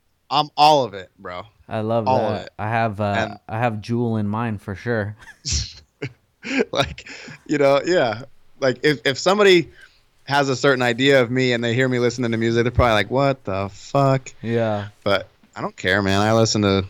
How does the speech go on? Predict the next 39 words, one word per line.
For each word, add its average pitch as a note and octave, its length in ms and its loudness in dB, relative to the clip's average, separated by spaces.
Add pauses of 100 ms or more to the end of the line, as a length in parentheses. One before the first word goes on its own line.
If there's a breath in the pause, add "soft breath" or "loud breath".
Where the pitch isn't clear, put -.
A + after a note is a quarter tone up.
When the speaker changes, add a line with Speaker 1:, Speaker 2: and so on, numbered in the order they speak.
(120)
Speaker 1:
I, G2+ 220 2
I A2+ 100 2
listen A#2+ 260 0
to G2+ 80 -2
all F#2 220 0
of F2 80 -6
it. D2 140 -12
But D3 160 4
yeah, D3 340 6
I D3 80 -2
mean, C#3+ 200 0
generally, E3+ 720 0 (320)
I A#2+ 80 -6
probably A#2 340 -2
am A2 140 -4
just G#2+ 160 -6
listening G#2+ 380 -4
to, G2+ 300 4
I, C3 220 2
I'm, C3 260 0 (120)
I - 20 0
really C#3 220 6
like A#2+ 180 4
G-Eazy A2+ 500 -2
a F#2 40 -2
lot. F#2+ 280 0 (240)
I A2 60 -6
think A2 180 -2
G-Eazy G2+ 560 -2
is F#2 600 0 (800)
amazing. F2 480 -6
Speaker 2:
So E3 160 -2
what G3+ 100 2
makes G#3 220 0
Speaker 1:
So. - 60 0
Speaker 2:
you G3 80 2
gravitate F3+ 580 0
towards D#3 300 -2
him? C#3 400 -4